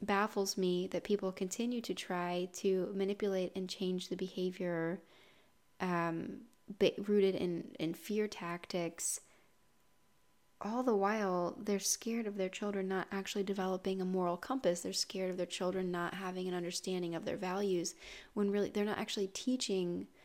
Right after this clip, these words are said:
the real reasoning behind why we want to eliminate certain behavior,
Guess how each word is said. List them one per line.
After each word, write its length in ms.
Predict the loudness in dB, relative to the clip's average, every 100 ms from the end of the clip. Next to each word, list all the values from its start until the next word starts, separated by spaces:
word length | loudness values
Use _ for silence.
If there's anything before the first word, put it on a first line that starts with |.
| -20 _ _
the 160 | -2 0
real 680 | 2 2 2 4 4 2 -2 -14 _
reasoning 800 | -6 2 4 4 2 2 -2 -8 -4
behind 760 | -4 -2 -4 -2 0 0 -2 -4 -10
why 480 | -2 0 2 2 4
we 160 | 4
want 320 | 4 2 0 0
to 120 | 0
eliminate 400 | 2 2 2 0
certain 260 | 0 0
behavior, 600 | 0 0 0 2 2 0